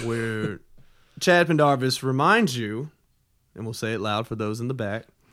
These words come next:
that Democrats suck at being Republicans.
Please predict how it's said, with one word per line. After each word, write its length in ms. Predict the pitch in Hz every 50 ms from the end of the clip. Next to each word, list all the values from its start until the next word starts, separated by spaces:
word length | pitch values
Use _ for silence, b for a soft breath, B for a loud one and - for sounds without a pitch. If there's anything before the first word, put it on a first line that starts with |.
| b b b b b b b b b - _ _ -
that 160 | - 180 156 151
Democrats 580 | 240 254 247 - - 190 175 160 156 - -
suck 640 | - - - - - - - 214 247 254 - - - - - _ _ _ -
at 180 | - 208 196 180
being 300 | 185 220 214 214 208 202
Republicans. 920 | 185 190 165 156 202 202 180 175 180 147 139 131 110 90 90 - - -